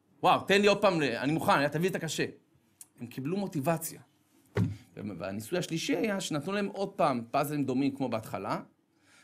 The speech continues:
ואלה שאמרו להם, "אתם חכמים", ההצלחה שלהם ירדה. אלה שאמרו להם שאתם מתאמצים וכל הכבוד, אז ההצלחה שלהם עלתה.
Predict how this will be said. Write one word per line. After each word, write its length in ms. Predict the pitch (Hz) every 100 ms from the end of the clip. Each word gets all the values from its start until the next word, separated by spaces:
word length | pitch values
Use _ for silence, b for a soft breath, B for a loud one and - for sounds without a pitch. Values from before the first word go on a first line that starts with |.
| b
ואלה 320 | - 131 214 180
שאמרו 380 | 151 139 139
להם, 160 | 147 143
"אתם 160 | 143 135
חכמים", 720 | - 135 143 139 139 135 139 - _ _ -
ההצלחה 400 | 135 - - 151
שלהם 180 | 160
ירדה. 260 | 156 156 151 147 - _ B B B B -
אלה 140 | 165
שאמרו 320 | 170 147 170
להם 220 | 190 170
שאתם 280 | 139 127 127
מתאמצים 440 | 123 123 123 165 147
וכל 220 | 131 156
הכבוד, 540 | 156 156 190 196 185 190 - _ b b _
אז 140 | 120
ההצלחה 400 | 120 - 131 180
שלהם 180 | 170 135
עלתה. 200 | 117 117